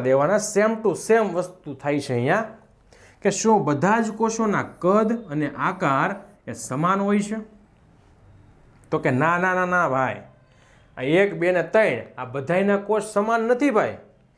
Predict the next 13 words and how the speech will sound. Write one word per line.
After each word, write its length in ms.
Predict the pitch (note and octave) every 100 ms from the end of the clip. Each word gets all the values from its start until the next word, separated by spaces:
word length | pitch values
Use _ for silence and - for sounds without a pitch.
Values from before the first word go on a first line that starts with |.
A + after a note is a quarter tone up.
| _ _
કે 60 | G3+ F#3
વનસ્પતિના 920 | C3 E3 A#3+ A#3+ - A3 A3 G#3+ G#3 G#3 C#3+
જુદા 260 | D3 G#3+ G#3+
જુદા 240 | G3 A3 G3+
ભાગોના 480 | D3+ E3 E3+ F3 E3 E3
કોષોના 640 | F#3 G#3+ G#3 D#3 D3+ D3 C#3 -
કદ 480 | G#3+ D#3 C#3 F#3+ G3
અને 140 | D#3+
આકાર 380 | C3 C#3 C#3+ D3+ C3+
કેવા 240 | C#3 E3+ F3 F3
હોય 160 | F3 D#3
છે? 180 | F#3 G#3+ A3+ - - -
જુદા 320 | - E3 A3